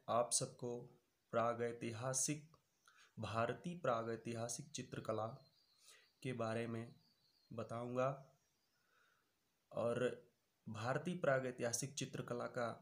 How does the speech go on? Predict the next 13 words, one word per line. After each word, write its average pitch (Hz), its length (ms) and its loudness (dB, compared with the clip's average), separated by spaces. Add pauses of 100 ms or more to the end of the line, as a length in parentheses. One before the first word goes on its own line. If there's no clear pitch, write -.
(640)
ये 127 480 0
मेरा 113 260 -2
पहला 110 400 -2
वीडियो 127 380 -2
है, 139 200 -6 (920)
तो 113 340 -2 (340)
इसे 139 400 2
आप 123 300 4 (440)
देखेंगे 135 580 0 (360)
और 113 200 2 (840)
अपने 123 300 0
दोस्तों 123 500 0
को 147 160 2